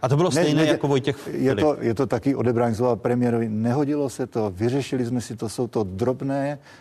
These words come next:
Speaker 2: okrajové věci, není to nic systémového. A jak poznamenal kolega Faltýnek, když chtěla opozice své opoziční okénko, že už v poslední době mají vitrínu.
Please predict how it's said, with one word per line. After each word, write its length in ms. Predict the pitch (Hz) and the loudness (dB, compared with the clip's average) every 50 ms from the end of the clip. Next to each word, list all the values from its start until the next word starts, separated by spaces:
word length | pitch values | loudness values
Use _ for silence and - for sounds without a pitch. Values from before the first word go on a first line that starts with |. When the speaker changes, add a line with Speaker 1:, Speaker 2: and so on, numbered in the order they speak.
| - _ _ | -20 _ _
Speaker 2:
okrajové 580 | 113 107 - 139 131 135 135 135 131 131 120 | -10 -6 -2 0 0 2 2 2 2 0 0
věci, 480 | 104 113 113 110 107 - - 135 131 127 | 2 0 0 -2 -2 -6 -4 -2 -2 0
není 220 | 123 120 127 127 | 0 0 0 -2
to 100 | 123 135 | -2 -4
nic 140 | 131 123 - | -4 -4 -4
systémového. 840 | - 123 107 - - 123 120 120 120 117 117 123 117 113 127 127 127 - - - - - - _ | -6 -8 -8 -4 -2 -2 0 0 0 0 0 0 2 2 2 0 0 -4 -10 -18 -18 -20 -16 _
A 60 | - - | -6 -6
jak 100 | 107 - | -6 -4
poznamenal 520 | - 127 110 120 123 123 123 123 123 113 | -4 -2 0 2 2 2 4 2 2 2
kolega 320 | - 123 123 120 123 120 | 0 0 -2 0 0 -2
Faltýnek, 600 | 110 - 117 110 107 107 - 123 123 123 123 107 | -2 -2 -4 -4 -4 -4 -4 -4 -2 -2 -2 -2
když 220 | 110 110 107 110 - | -4 -6 -8 -8 -10
chtěla 360 | - - 123 117 120 117 117 | -8 -6 -4 -2 -2 -2 -2
opozice 720 | 117 117 117 - - 120 107 123 113 - - 127 123 120 | -4 -6 -8 -8 -10 -8 -8 -8 -8 -6 -6 -4 -4 -4
své 220 | - - - 127 123 | -6 -6 -6 -6 -6
opoziční 440 | 117 113 - 120 117 120 - 139 117 | -6 -8 -10 -10 -10 -8 -6 -4 -4
okénko, 440 | 107 - 131 120 120 110 - 123 | -4 -4 -4 -6 -4 -4 -4 -4
že 140 | 110 113 123 | -4 -4 -4
už 100 | 117 - | -6 -6
v 20 | - | -8
poslední 320 | - 113 - - 131 123 | -10 -10 -8 -6 -6 -4
době 180 | 120 117 127 120 | -2 -2 -2 0
mají 200 | 120 120 120 110 | 0 0 0 -2
vitrínu. 520 | 113 107 - 135 131 123 117 101 92 | -2 -4 -2 -2 0 0 0 0 -2